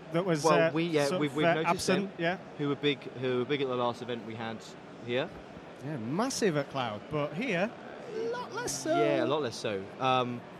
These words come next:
Speaker 2: I haven't necessarily seen, um, any of, uh, one second, I'm just trying to get my map. This is genuinely live, genuinely real time. Um,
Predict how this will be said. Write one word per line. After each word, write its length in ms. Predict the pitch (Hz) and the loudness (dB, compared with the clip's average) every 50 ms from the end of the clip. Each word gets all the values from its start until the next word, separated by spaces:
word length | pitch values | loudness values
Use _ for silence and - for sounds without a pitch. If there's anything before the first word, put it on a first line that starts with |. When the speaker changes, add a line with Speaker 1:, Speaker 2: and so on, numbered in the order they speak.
| - - - - - | -16 -16 -16 -12 -12
Speaker 2:
I 40 | 139 | -10
haven't 500 | - - 180 170 160 156 143 131 - 127 | -4 0 0 0 0 0 -4 -4 -10 -10
necessarily 760 | 143 135 - - - - - - 147 135 127 127 123 120 120 | -10 -10 -10 -10 -12 -12 -6 -2 0 0 0 0 -2 -4 -4
seen, 760 | 113 - - - 139 127 127 123 123 120 120 117 113 113 110 | -6 -8 -6 -2 0 2 2 2 0 0 -2 -4 -6 -6 -6
um, 520 | 101 120 120 120 117 113 113 113 110 107 107 107 - - - - - - - - - - - - - - | -2 0 2 2 2 2 0 -2 -4 -8 -8 -12 -14 -12 -12 -12 -12 -12 -16 -16 -16 -16 -16 -16 -12 -6
any 220 | - 131 127 127 123 | -6 -4 -2 0 0
of, 120 | 117 107 - - - - | -2 -2 -4 -10 -4 -2
uh, 140 | 117 117 107 98 - - - - - - - - | -2 -2 -2 -6 -10 -16 -16 -16 -18 -18 -16 -14
one 100 | 107 101 | -12 -12
second, 320 | - - 110 101 - 131 | -10 -10 -10 -10 -8 -8
I'm 100 | 127 110 | -8 -8
just 140 | 107 113 - | -8 -8 -6
trying 100 | - 120 | -4 -4
to 80 | 113 110 | -4 -2
get 160 | 127 117 117 | -2 -4 -2
my 160 | 120 117 113 113 | -2 -2 -2 -2
map. 380 | 110 110 117 127 165 214 - - - - - - - - - - - - - | -2 -2 0 0 0 -2 -4 -8 -14 -16 -16 -14 -16 -16 -16 -16 -16 -12 -8
This 140 | - 131 - | -6 -4 -2
is 100 | 139 117 | -2 -2
genuinely 500 | - - 139 131 127 131 131 131 131 127 | 0 0 0 2 2 0 -2 -2 0 0
live, 260 | 127 131 131 127 123 | 0 0 0 0 -2
genuinely 300 | - 143 127 127 127 127 127 | -2 -4 -4 -2 -2 -2 -2
real 140 | 135 139 | -2 -2
time. 240 | - - 170 208 247 - - - - - - - - - - - - 135 | -2 -2 -4 -4 -6 -8 -12 -16 -16 -16 -16 -16 -16 -16 -16 -12 -4 0
Um, 260 | 135 135 135 131 | 2 2 2 2